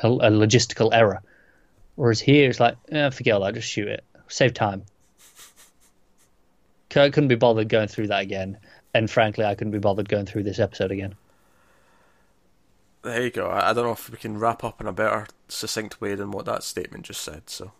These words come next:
Speaker 2: uh, there you go. So, unfortunately, weak episode of Star Trek this week. Hopefully next week we're back, uh, up in quality, which, you know, we've seen happen repeatedly.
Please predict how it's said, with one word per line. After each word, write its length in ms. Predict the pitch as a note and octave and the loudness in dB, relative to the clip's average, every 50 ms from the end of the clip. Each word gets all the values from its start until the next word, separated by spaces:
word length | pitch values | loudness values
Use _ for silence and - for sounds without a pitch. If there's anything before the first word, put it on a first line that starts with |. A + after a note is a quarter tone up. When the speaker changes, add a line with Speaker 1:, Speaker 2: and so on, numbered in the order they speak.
| - - - - - - - - - - - _ - | -20 -20 -20 -20 -20 -20 -20 -20 -20 -20 -20 _ -4
Speaker 2:
uh, 460 | A2+ A#2 A#2 A#2+ A#2+ A#2 A#2 A#2 - - _ _ | 0 2 2 4 4 4 2 0 -2 -4 _ _
there 160 | B2+ B2+ B2 | -4 -2 -2
you 60 | A#2 | -2
go. 180 | - A2 G#2+ G#2+ | -4 -6 -6 -6
So, 340 | - - B2 A#2+ - - - _ - | -6 -4 -2 -2 -4 -4 -8 _ 2
unfortunately, 480 | D#3 D#3+ - - D#3+ C#3+ - - C#3+ | 2 2 4 2 2 2 2 0 -2
weak 140 | C3+ C3 - | -2 -2 -2
episode 220 | C3 A#2+ - - A2+ | -4 -6 -4 -8 -8
of 40 | |
Star 200 | - - A#2+ A2 | -6 -2 -2 -4
Trek 140 | - - A2+ G2+ | -2 -4 -6 -6
this 120 | G#2+ - | -4 -6
week. 120 | A#2 G#2 | -8 -10
Hopefully 360 | - - C3+ B2+ - - B2 B2 | -4 -4 -4 -4 -2 -2 -2 -2
next 240 | C#3+ - - - | 0 -2 -2 -4
week 340 | - B2 B2+ - - - - - | -4 -4 -6 -6 -10 -16 -18 -8
we're 120 | - A#2 A2+ | -6 -6 -4
back, 360 | - A#2 A2 G#2+ A2 - - | 0 0 0 0 -2 -4 -4
uh, 300 | A2+ A2 G#2 G#2 G2+ G2 G#2+ - _ _ _ _ _ _ _ _ _ - | -4 -2 -2 -2 -4 -6 -8 -14 _ _ _ _ _ _ _ _ _ -10
up 140 | A2+ - | -8 -8
in 80 | - G#2+ | -8 -10
quality, 480 | - - A2 G2+ G2+ G#2 F#2+ G2 - - _ _ _ _ | -4 -2 0 0 0 0 -2 -4 -6 -8 _ _ _ _
which, 200 | - E3+ E3+ - | -2 -2 -2 0
you 60 | E3 | -2
know, 80 | B2+ G#2 | -2 -2
we've 140 | G2 A2 - | -2 -4 -4
seen 160 | - A#2+ G2+ | -4 -4 -4
happen 440 | - F#2 F2 - - F#2+ G2 F#2+ F#2 _ _ | -4 -4 -6 -6 -8 -12 -14 -14 -16 _ _
repeatedly. 520 | G#2+ - - - - A#1+ - - C2 - | -18 -16 -14 -14 -14 -14 -12 -14 -16 -16